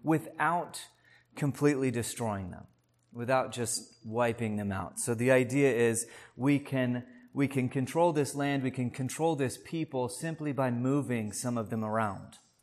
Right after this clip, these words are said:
And so that group moves into Babylon, and as we talk about this, the story of exile and what it means to be in exile, we are essentially talking about this community.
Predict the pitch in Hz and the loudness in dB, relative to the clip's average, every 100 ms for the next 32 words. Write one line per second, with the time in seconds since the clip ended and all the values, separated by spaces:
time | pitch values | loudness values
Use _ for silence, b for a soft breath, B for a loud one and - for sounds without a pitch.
0 | B B B B B B B - 143 143 | B B B B B B B 2 4 4
1 | - 165 156 139 - 120 147 185 180 156 | 6 8 8 6 -2 2 6 6 4 2
2 | 156 165 160 143 147 147 135 - - 131 | 6 6 6 2 4 4 2 -2 0 -2
3 | 127 113 123 117 120 120 117 123 127 120 | 0 2 4 4 2 2 0 2 2 2
4 | 127 - 151 165 170 143 127 123 - 113 | 0 -2 0 2 2 0 0 0 -2 -6
5 | - - - 120 104 - 156 143 120 101 | -8 -12 -10 -8 -6 -4 -2 0 0 0
6 | 131 127 120 117 113 113 123 113 120 139 | -2 0 4 4 4 2 2 2 2 4
7 | 131 - 113 139 147 151 131 120 - 117 | 4 4 4 6 6 6 2 2 0 -2
8 | 113 117 113 117 127 127 120 117 139 131 | 2 2 2 2 2 2 2 -2 -6 -6
9 | 139 123 120 117 120 117 110 110 - B | -6 -4 -2 -2 -2 -6 0 0 0 B
10 | B B - 113 127 - - 135 165 180 | B B -8 -2 -2 -4 -6 -2 0 2
11 | 127 113 123 - | 2 2 -2 -6